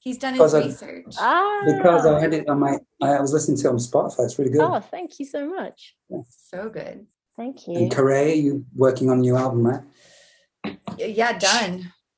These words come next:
Speaker 1: We
Speaker 3: Is
Speaker 1: finished.
Speaker 3: it
Speaker 2: Done?
Speaker 3: done? Oh my God.
Speaker 2: What's
Speaker 1: I
Speaker 2: the
Speaker 1: mean, we, there's,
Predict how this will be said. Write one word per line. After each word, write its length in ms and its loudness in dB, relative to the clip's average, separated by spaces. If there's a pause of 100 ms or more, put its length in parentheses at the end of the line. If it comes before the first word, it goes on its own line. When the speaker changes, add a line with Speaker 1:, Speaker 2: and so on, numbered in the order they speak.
(480)
Speaker 1:
We 100 -12
Speaker 3:
Is 80 -18
Speaker 1:
finished. 220 -4
Speaker 3:
it 20 4
Speaker 2:
Done? 200 6
Speaker 3:
done? 380 6
Oh 180 0
my 140 2
God. 340 -2 (200)
Speaker 2:
What's 240 0
Speaker 1:
I 60 0
Speaker 2:
the 40 2
Speaker 1:
mean, 140 0
we, 220 0 (640)
there's, 400 0